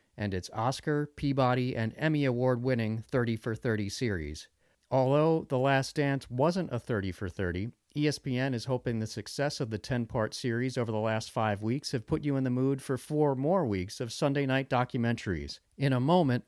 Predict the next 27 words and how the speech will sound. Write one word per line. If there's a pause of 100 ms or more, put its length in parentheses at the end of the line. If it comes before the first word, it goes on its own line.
we'll
take
a
look
at
those
three
new
thirty
for
thirties,
but
first, (100)
let's
talk
about
the
record-breaking
success
of
The
Last
Dance. (300)
According
to
the
network,